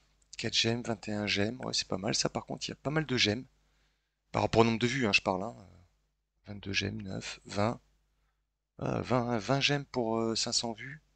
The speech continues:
Vingt-cinq j'aime. Ouais, je pense qu'il y a une bonne fanbase en plus qui pourrait développer le système. Euh, il faut regarder plus en détail, bien évidemment, il faudrait vraiment s'y atteler, mais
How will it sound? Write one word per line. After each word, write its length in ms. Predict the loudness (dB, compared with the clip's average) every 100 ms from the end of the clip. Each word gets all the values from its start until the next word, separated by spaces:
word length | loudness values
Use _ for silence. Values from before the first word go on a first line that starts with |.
| _ _ _ _ _ _ _ _ _ _
Vingt-cinq 340 | -12 -8 -4 -2
j'aime. 220 | -2 -4 _ -20 -20 -20 -20 2
Ouais, 160 | 4 4
je 120 | 2 0
pense 300 | 2 2 4
qu'il 120 | 4
y 40 |
a 20 |
une 60 | 6
bonne 180 | 4 4
fanbase 480 | 0 4 6 6 4
en 80 |
plus 260 | -2 0 -2
qui 140 | -2
pourrait 400 | -10 2 6 6
développer 480 | 6 4 2 4 4
le 140 | 4 4
système. 560 | 4 2 4 2 0 _ _ _ _ _ _ _ _ _ _ _ 4
Euh, 720 | 8 8 8 6 6 6 4
il 40 |
faut 100 | 4
regarder 240 | 4 6 2
plus 160 | 4
en 60 | 4
détail, 260 | 6 6 6
bien 140 | 0
évidemment, 460 | -4 2 4 4 -2
il 60 |
faudrait 280 | 0 2 4
vraiment 180 | 4 2
s'y 160 | 4
atteler, 240 | 4 6 4
mais 160 | 4